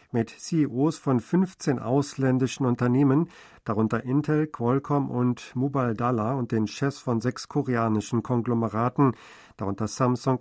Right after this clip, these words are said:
S K und Hyundai Motor zusammen. Yoon sagte, der südkoreanische Markt stehe allen offen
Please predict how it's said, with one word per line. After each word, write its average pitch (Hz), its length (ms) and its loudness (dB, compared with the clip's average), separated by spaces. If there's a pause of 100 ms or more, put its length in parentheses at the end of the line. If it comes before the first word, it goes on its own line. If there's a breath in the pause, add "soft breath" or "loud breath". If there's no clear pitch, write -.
S 123 280 -4
K 135 120 0
und 120 180 0
Hyundai 123 240 0
Motor 120 360 0
zusammen. - 580 -10 (840 loud breath)
Yoon 170 280 6
sagte, 156 400 2
der 139 160 6
südkoreanische 147 1000 0
Markt 131 520 -2
stehe 143 420 0
allen 147 260 0
offen 131 440 -2